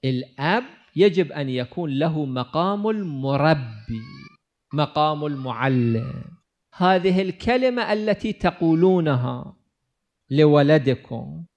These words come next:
أو لزوجتكم، هذه الكلمة مؤثرة. ليكون واحد يقول لأولاده كلمة تحقير. كلمة التحقير يعني يقول له: "أنت ما تفتهم".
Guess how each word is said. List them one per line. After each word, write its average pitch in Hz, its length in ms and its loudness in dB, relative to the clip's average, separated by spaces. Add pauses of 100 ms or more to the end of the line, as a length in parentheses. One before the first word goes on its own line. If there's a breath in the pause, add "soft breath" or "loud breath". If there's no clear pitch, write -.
(520)
أو 285 180 6
لزوجتكم، 185 1200 2 (520)
هذه 143 400 2
الكلمة 160 560 0
مؤثرة. 160 1000 -6 (840 soft breath)
ليكون 247 760 2
واحد 220 500 -4
يقول 190 400 -6
لأولاده 180 640 -2
كلمة 175 580 -4 (180)
تحقير. 139 1300 0 (1160)
كلمة 156 400 6
التحقير 220 600 -2
يعني 185 320 -2
يقول 202 240 -2
له: 220 160 0
"أنت 233 180 -4
ما 233 140 2
تفتهم". 156 680 -4